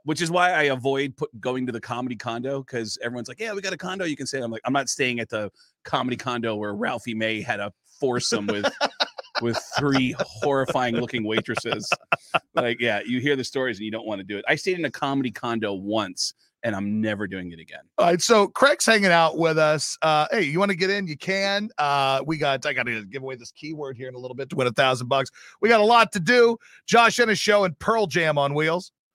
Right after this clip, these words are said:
Speaker 1: Detroit is absolutely a rock town. Holy fuck.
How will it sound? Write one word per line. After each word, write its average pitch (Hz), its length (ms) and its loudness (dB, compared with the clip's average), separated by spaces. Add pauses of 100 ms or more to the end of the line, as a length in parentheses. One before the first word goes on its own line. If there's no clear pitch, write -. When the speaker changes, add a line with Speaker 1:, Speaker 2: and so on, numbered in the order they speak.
(440)
Speaker 1:
Detroit 127 440 12
is 98 200 6 (140)
absolutely 95 1040 6
a 76 60 -6
rock 82 340 -4
town. 85 400 -4
Holy 92 380 0
fuck. - 560 -10